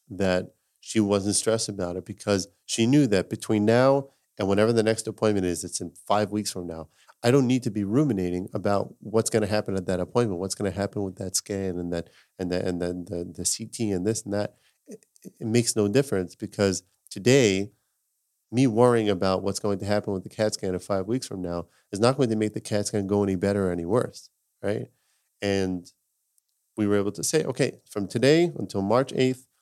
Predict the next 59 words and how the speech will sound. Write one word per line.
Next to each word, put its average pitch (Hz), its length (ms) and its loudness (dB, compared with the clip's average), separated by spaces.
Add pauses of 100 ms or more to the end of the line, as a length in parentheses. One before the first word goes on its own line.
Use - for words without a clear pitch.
(120)
there's 98 200 -2
nothing 110 360 2
happening. 95 320 -2
I'm 101 220 -4
not 104 240 0
thinking 98 220 -2
about 82 220 -6
it." 117 60 -12 (120)
Put 127 160 2
it - 20 -6
in 139 80 0
a 127 40 2
box, 127 300 0
put 117 200 -4
tape 127 200 -2
on 120 140 2
it, - 180 -2 (280)
put 120 120 2
it 127 60 2
up 127 160 0
on 113 60 -4
the 107 60 0
high 107 160 2
shelf, 107 380 -2 (340)
and 92 120 -6
just, 92 300 -4 (260)
just 95 160 -8
leave 104 200 0
it, - 160 -8 (300)
right? 95 220 -4 (800)
And 107 440 4 (200)
this 151 180 2
comes 165 240 2
up 165 140 2
a 117 40 6
lot 101 260 4
also 101 340 2
when 92 280 0
we 92 140 -2
have 87 320 -2
relationships 95 640 -4
with 90 120 -6
other 87 160 -2
people, 95 320 -6
especially - 440 -4
anger 101 340 0
and 95 100 0
resentment, 95 480 -2
which 98 160 -6
I 98 40 0
wanna 95 240 2
do 90 320 -6
a - 80 -8
completely 101 380 -6
different 92 320 -6
episode 95 360 -4
about, 90 280 -4
'cause 95 120 -16
that's 92 220 -6